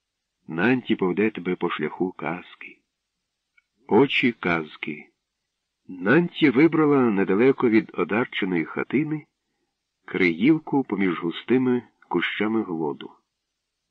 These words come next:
Невелику галяву обступали старі сосни,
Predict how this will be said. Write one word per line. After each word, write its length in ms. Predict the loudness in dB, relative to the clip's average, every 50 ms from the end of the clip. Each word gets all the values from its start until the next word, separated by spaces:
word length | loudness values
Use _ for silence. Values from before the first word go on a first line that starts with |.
| _
Невелику 540 | -6 -2 0 2 4 4 4 4 4 2 0
галяву 520 | 2 2 0 2 2 2 2 2 0 0 -2
обступали 600 | -4 -6 -6 -6 -8 -6 -4 -2 0 0 0 -2
старі 340 | -2 -4 -4 -4 -4 -4 -6
сосни, 580 | -8 -6 -4 -4 -4 -4 -4 -6 -4 -4 -4